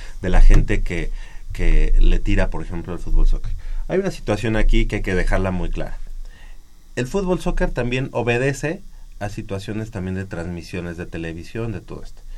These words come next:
El martes se, se valoró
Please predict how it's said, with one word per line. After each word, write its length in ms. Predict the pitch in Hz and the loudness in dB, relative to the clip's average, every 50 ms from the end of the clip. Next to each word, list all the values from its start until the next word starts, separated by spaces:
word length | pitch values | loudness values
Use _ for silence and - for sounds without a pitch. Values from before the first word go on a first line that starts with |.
| - - - - - - - - | -12 -12 -12 -12 -12 -12 -12 -8
El 160 | - 117 120 | -6 -4 -2
martes 580 | 135 151 170 190 196 190 - 226 240 - - - - - - - | 0 0 0 0 0 0 0 2 2 2 2 0 -2 -4 -8 -8
se, 600 | - - - - 143 123 120 117 120 117 117 - - - - - - - - - - - | -8 -10 -8 -4 -2 -2 0 0 -4 -4 -8 -10 -18 -20 -20 -20 -20 -20 -20 -20 -18 -14
se 220 | - - 127 113 | -10 -8 -6 -4
valoró 560 | 107 107 110 107 107 110 113 117 127 143 147 | -2 -2 0 0 0 0 0 -2 -2 -2 -6